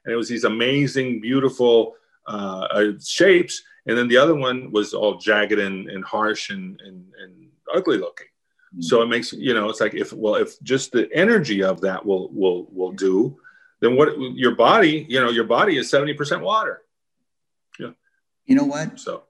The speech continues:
Speaker 2: That's, I mean, and, and, and this is huge. I mean, a lot of people don't like to talk about this, but, like,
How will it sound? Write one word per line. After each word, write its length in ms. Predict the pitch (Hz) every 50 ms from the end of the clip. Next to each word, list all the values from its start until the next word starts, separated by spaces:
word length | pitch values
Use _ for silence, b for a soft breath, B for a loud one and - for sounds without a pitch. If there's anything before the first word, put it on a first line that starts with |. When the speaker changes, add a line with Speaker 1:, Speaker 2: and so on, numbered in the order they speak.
| _ _ 135
Speaker 2:
That's, 340 | 143 143 - - - - _ 165
I 60 | 170
mean, 200 | 175 190 - -
and, 320 | 208 202 220 208 196 202
and, 200 | 214 190 196 -
and 260 | 202 196 196 196 220 202
this 160 | 226 220 -
is 200 | 277 220 - -
huge. 260 | 208 214 196 160 127 135
I 40 |
mean, 140 | 139 143 143
a 40 | 143
lot 160 | 151 165 175
of 80 | 170 160
people 160 | 160 - 147
don't 80 | 135 131
like 120 | 123 113 -
to 60 | -
talk 240 | - 202 254 247 233
about 200 | 131 120 113 -
this, 120 | - - -
but, 200 | - 151 127 127
like, 280 | 143 131 127 - -